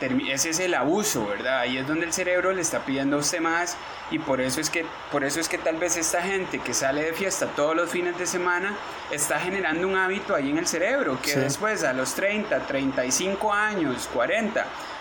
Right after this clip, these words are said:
Speaker 1: di, tal vez tienen su casa, tienen su trabajo, tienen su familia, pero viven mal, o sea, no, no viven tal vez una vida llena emocionalmente, porque di, tienen una,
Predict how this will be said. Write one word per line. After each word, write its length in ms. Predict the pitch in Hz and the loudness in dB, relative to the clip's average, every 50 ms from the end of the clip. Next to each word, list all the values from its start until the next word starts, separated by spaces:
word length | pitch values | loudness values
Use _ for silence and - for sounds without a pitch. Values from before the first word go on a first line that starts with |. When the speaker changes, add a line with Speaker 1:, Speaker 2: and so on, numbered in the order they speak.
| - - | -4 -2
Speaker 1:
di, 160 | 233 226 226 | -2 -2 0
tal 240 | - - 127 123 131 | 0 0 0 2 2
vez 340 | 151 170 202 196 - - - - - - - - | 2 2 0 0 -2 -6 -6 -8 -10 -8 -4 -2
tienen 280 | 147 160 185 208 208 | 0 0 2 2 2
su 160 | 208 180 139 | 2 0 0
casa, 400 | - 135 131 156 175 170 160 127 | 2 2 2 2 2 2 0 0
tienen 340 | 117 - 135 131 147 160 170 | 0 0 0 0 2 2 2
su 120 | 160 180 156 | 2 0 0
trabajo, 580 | - 123 90 85 110 143 170 185 175 151 131 | 0 0 0 2 2 2 2 2 2 2 0
tienen 260 | - - 131 143 147 | 0 0 0 0 2
su 140 | 156 185 170 | 0 0 -2
familia, 580 | - 139 120 127 147 175 247 254 208 135 107 - - | 0 0 0 2 2 2 2 2 2 2 0 0 -2
pero 300 | - 147 139 139 139 135 | -2 0 0 2 2 2
viven 400 | 127 139 135 143 156 175 170 147 | 2 2 0 0 2 2 2 4
mal, 340 | 131 135 165 220 220 165 - - - - - - | 4 4 2 2 2 0 -2 -2 -6 -10 -12 -10
o 40 | - | -4
sea, 160 | - 131 131 | -2 0 2
no, 220 | 135 135 135 135 131 113 | 2 2 2 2 0 0
no 260 | 135 135 135 131 135 | 0 0 0 0 0
viven 520 | 139 143 151 156 160 156 147 131 127 127 - - | 0 0 0 0 0 0 0 -2 -2 -2 -2 -2
tal 140 | 117 117 120 | -2 -2 -2
vez 180 | 131 131 - | -2 -2 0
una 180 | 156 151 151 147 | 0 0 0 0
vida 320 | 151 160 165 165 156 143 - - - 135 131 | 0 0 0 2 0 0 -2 -4 -6 -4 -2
llena 340 | 156 151 151 151 160 165 156 | 0 0 0 0 0 0 0
emocionalmente, 960 | 143 127 117 117 123 113 110 107 117 131 135 135 151 180 214 - - - 104 - - - - - - - - - - - | 0 0 0 0 -2 -2 -2 -2 0 0 0 0 0 0 -2 -4 -4 -6 -8 -8 -8 -10 -12 -12 -12 -12 -12 -12 -6 -2
porque 220 | - 147 147 - 143 | -2 -2 0 0 0
di, 120 | 143 135 | 0 0
tienen 260 | 139 131 127 131 135 143 | 0 0 0 2 2 4
una, 340 | 143 147 147 143 120 107 | 4 4 4 2 2 0